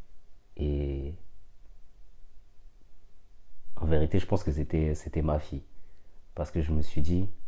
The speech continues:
que si ma vie, elle s'arrête là,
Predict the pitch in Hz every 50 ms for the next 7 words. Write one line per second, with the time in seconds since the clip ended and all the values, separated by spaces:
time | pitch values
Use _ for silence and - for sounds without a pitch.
0 | - - - - - - 80 76 76 73 73 73 73 - - - - - - -
1 | - - - - - - - - - - - - - - - - - - - -
2 | - - - - - 95 90 85 82 85 87 82 - - 80 76 73 73 - -
3 | 87 92 98 -